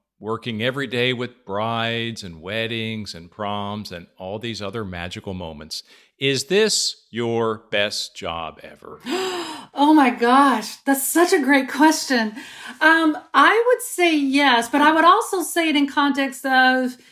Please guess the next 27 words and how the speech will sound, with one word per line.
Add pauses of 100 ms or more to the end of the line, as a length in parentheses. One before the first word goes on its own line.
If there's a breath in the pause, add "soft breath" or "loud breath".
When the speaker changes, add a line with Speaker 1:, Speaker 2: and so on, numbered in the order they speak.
(260 soft breath)
Speaker 2:
every
step
of
my
career
got
me
to
sort
of
where
I
am
right
now.
So
I've
enjoyed (300 loud breath)
the
learning
process
of
every
role
I've
been
in.